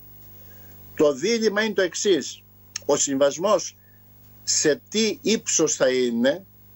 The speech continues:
όλες οι εκτιμήσεις λένε ότι χρειάζεται να είναι πάνω από το ένα τρισεκατομμύριο το ταμείο αυτό. Και το δεύτερο, ακόμη πιο σημαντικό,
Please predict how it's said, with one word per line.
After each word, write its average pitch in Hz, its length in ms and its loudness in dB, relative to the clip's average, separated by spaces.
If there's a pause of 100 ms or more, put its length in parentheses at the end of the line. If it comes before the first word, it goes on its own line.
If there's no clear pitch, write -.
(380)
όλες 190 380 2
οι 175 40 -6
εκτιμήσεις 165 480 -8
λένε 160 360 0
ότι 143 320 -6
χρειάζεται 151 440 0
να 143 140 0
είναι 147 380 2 (460)
πάνω 180 280 -2
από 160 200 -6
το 147 120 -2
ένα 156 280 2
τρισεκατομμύριο 147 1160 0
το 117 140 -4
ταμείο 117 560 2
αυτό. - 400 0 (840)
Και 151 140 -2
το 147 120 2
δεύτερο, 196 300 0
ακόμη 202 240 -6
πιο - 240 -2
σημαντικό, 143 800 0